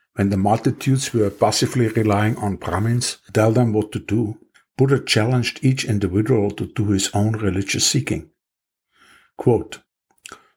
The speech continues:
"Do not accept what you hear by report. Do not accept tradition. Do not accept a statement because it is found in our books, nor because it is in accord with your belief,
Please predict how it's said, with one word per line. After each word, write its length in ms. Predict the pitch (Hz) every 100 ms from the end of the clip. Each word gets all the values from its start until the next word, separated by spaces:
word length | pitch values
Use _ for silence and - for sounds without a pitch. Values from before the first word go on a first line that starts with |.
| _
"Do 100 | 151
not 200 | 165 165
accept 680 | 165 - - 120 - - -
what 220 | 110 110
you 120 | 120
hear 260 | 98 123 131
by 120 | 113
report. 720 | 98 98 - 117 - - - _ _ _ _ - _ _
Do 80 | 123
not 200 | 113 110
accept 440 | 104 - 117 110 -
tradition. 600 | 104 - 139 - - - _ _ _ _ _ _ _ _ _
Do 100 | 143
not 180 | 147 147
accept 420 | 143 - 139 -
a 20 |
statement 640 | 113 - 120 127 117 107
because 400 | - 107 123 110
it 100 | 110
is 140 | 104 101
found 380 | - 107 110 107
in 100 | 104
our 180 | 101
books, 460 | 95 - - - - - _ _ _ -
nor 200 | 127 143
because 500 | 143 139 131 127 127
it 100 | 120
is 140 | 120
in 100 | 117
accord 460 | 101 - 120 117 -
with 180 | 101 -
your 140 | 107
belief, 600 | 101 98 113 82 - -